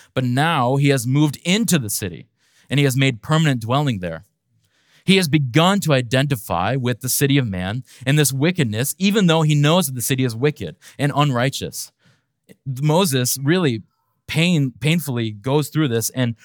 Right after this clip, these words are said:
repeats multiple times in this passage that he is in a house, that they are in front of Lot's house, that he goes back into his house. And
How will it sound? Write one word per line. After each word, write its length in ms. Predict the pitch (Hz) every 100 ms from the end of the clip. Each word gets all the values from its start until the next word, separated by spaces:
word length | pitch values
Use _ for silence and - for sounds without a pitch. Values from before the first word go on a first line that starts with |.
| -
repeats 520 | 135 - - 190 -
multiple 400 | 123 151 156 139
times 500 | 110 107 98 95 -
in 140 | 120 120
this 160 | 110
passage 400 | - 90 - 95
that 220 | 101 98 90 _ _ _
he 240 | - 117 110
is 160 | 101
in 160 | - 98
a 60 | 90
house, 520 | 131 135 82 - - _
that 160 | 90 92
they 80 | 104
are 80 |
in 100 | 101
front 240 | 92 101 95
of 160 | 92 - _
Lot's 320 | 95 92 - - _
house, 500 | - 123 82 - - _ -
that 200 | 98 -
he 420 | - 110 101 98 _
goes 180 | 107 95
back 200 | 98 90
into 300 | - 98 101
his 200 | 92 90 - _
house. 440 | - 127 82 - - _ _
And 280 | - 117 113